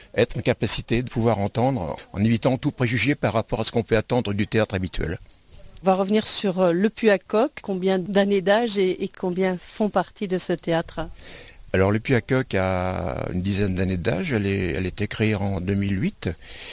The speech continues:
Speaker 1: et il y a, euh, quatorze comédiens actuellement.
Speaker 2: Est-ce qu'il y a un directeur de théâtre ?
Speaker 1: Non, non, je, enfin, je, je suis le président. En même temps que je suis comédien, on est entouré par des, quelquefois, on a besoin de, de professionnels en, en dramaturgie, en mé-,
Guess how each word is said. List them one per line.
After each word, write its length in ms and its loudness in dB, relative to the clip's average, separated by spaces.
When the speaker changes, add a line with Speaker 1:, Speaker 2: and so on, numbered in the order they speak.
Speaker 1:
et 360 4
il 100 2
y 100 4
a, 200 2
euh, 500 0
quatorze 680 0
comédiens 380 2
actuellement. 460 -2
Speaker 2:
Est-ce 280 -2
qu'il 140 0
y 20 4
a 60 2
un 60 -2
directeur 560 0
de 160 -4
théâtre ? 840 0
Speaker 1:
Non, 160 4
non, 220 4
je, 100 -2
enfin, 180 4
je, 160 2
je 140 -4
suis 160 -2
le 80 4
président. 560 0
En 60 -4
même 120 2
temps 220 2
que 100 -6
je 120 -2
suis 180 -4
comédien, 460 2
on 100 0
est 160 -4
entouré 460 0
par 240 -2
des, 280 0
quelquefois, 640 2
on 40 -4
a 60 0
besoin 340 0
de, 120 0
de 120 0
professionnels 640 0
en, 80 0
en 220 -4
dramaturgie, 760 -2
en 60 0
mé-, 160 -4